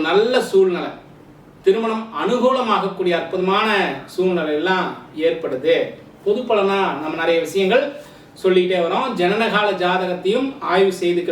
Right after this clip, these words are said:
வேண்டியது அவசியம். சரி, திருமணத்திற்கு அனுகூலமான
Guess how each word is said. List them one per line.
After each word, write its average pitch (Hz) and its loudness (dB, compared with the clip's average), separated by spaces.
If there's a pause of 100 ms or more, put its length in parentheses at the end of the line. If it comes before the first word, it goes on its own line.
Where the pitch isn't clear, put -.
வேண்டியது 147 2 (400)
அவசியம். 147 -6 (460)
சரி, 196 4 (140)
திருமணத்திற்கு 285 0 (400)
அனுகூலமான 254 0